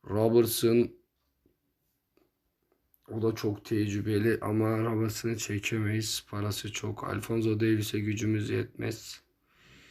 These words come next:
Buradan Cancelo ters ayaklı istemiyorum. Estupinyan. Estupinyan'a da paramız yetmiyor. Aslında bu da iyi bir sol bek.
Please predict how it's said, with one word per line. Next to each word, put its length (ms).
Buradan 480
Cancelo 480
ters 340
ayaklı 380
istemiyorum. 960
Estupinyan. 1080
Estupinyan'a 760
da 120
paramız 420
yetmiyor. 320
Aslında 220
bu 80
da 60
iyi 100
bir 60
sol 260
bek. 320